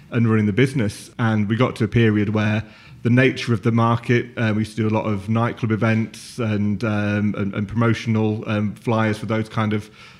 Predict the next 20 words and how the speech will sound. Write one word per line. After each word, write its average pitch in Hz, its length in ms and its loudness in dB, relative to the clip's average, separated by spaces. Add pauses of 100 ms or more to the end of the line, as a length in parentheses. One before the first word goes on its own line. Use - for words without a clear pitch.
(200)
those 131 180 4
kind 123 160 2
of 113 80 2
organisations. 113 1000 0 (300)
Everything 123 400 2
started 104 260 -4
to - 80 -6
move 101 160 -4
more 101 220 -2
online 104 340 -4
with 98 160 -10
Facebook 127 460 -4
advertising, 120 580 0
so 117 140 -6
the 104 100 -6
people 101 220 -6
didn't 104 180 -8
need 104 180 -4
as 104 80 -6
many 104 380 -2